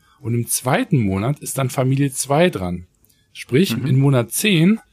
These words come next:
Speaker 1: ist dann die, die letzte Familie dran und im Monat elf, wenn man das dann eben fortführen würde, ist dann wieder die erste dran. Und so hat eigentlich
Speaker 2: Ja.
Speaker 1: jeden Monat quasi eine Familie die Möglichkeit, einen riesen Batzen zu bekommen,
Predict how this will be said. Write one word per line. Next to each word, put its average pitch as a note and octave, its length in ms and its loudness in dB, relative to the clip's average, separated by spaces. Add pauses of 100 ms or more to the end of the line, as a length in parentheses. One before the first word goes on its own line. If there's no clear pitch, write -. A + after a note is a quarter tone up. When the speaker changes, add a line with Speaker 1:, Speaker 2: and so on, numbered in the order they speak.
(320)
Speaker 1:
ist C3 240 -8
dann E3+ 260 2 (480)
die, C3 380 -4
die B2+ 80 -4
letzte D3+ 340 0
Familie C#3 380 2
dran C3+ 240 -2
und D3 140 -2
im B2+ 100 -2
Monat B2 320 -2
elf, C#3+ 280 0
wenn C3 100 2
man B2 100 2
das B2 140 -2
dann B2 100 -6
eben A2+ 220 -2
fortführen G#2 720 -4
würde, D3+ 480 2 (680)
ist - 220 -6
dann B2 100 0
wieder B2 140 4
die A#2 120 -2
erste A2+ 340 -2
dran. F2 360 -10 (220)
Und A2 140 -8
so B2 160 2
hat C3 120 -4
eigentlich B2 280 -4
Speaker 2:
Ja. A2 140 -2
Speaker 1:
jeden F3 280 4
Monat E3 580 2 (360)
quasi A#2+ 260 -4
eine D#3+ 320 2
Familie D#3+ 500 2
die C3+ 140 -4
Möglichkeit, C3+ 400 -4
einen A2+ 160 -8
riesen E3 400 2
Batzen F#3 380 0
zu A2 160 -10
bekommen, G2+ 480 -6